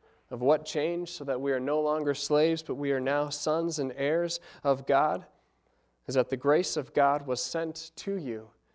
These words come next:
in Christ Jesus. And that is the gospel. And that is the truth that we must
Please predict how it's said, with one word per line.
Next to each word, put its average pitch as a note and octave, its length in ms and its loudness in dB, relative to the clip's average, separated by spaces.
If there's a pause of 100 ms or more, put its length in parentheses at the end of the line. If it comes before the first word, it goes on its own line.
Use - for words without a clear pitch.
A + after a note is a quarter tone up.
(440)
in B2 100 -4
Christ - 560 -6 (320)
Jesus. - 680 -8 (720)
And A#2+ 160 -8
that D#3 360 -4 (260)
is C3+ 500 -10 (220)
the B2 60 -10
gospel. B2 580 -10 (640)
And A#2+ 120 -2
that D3 160 2
is F#3 200 0
the - 100 -8
truth C#3 500 -6 (260)
that A#2+ 140 -2
we D#3+ 440 -2
must D#3 560 -6